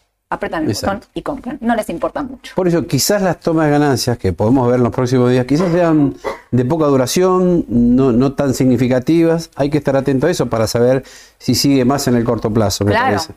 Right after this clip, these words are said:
Speaker 1: Sí, sí, sí, por eso digo, miren, pero fíjate, Edenor, un papel
Speaker 2: Mm.
Speaker 1: clave y que venía atrasado con respecto a todo el resto. Este es Transcend,
Speaker 2: Bueno,
Speaker 1: Edu.
Speaker 2: justo.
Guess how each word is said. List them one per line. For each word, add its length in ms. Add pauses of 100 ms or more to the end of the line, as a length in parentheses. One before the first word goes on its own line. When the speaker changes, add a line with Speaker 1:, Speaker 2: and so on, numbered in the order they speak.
(140)
Speaker 1:
Sí, 160
sí, 160
sí, 140
por 160
eso 240
digo, 300
miren, 380
pero 160
fíjate, 540
Edenor, 480 (520)
un 160
papel 500
Speaker 2:
Mm. 180 (160)
Speaker 1:
clave 540 (100)
y 120
que 80
venía 200
atrasado 460
con 120
respecto 360
a 40
todo 200
el 80
resto. 320 (240)
Este 220
es 80
Transcend, 520
Speaker 2:
Bueno, 220
Speaker 1:
Edu. 360
Speaker 2:
justo. 520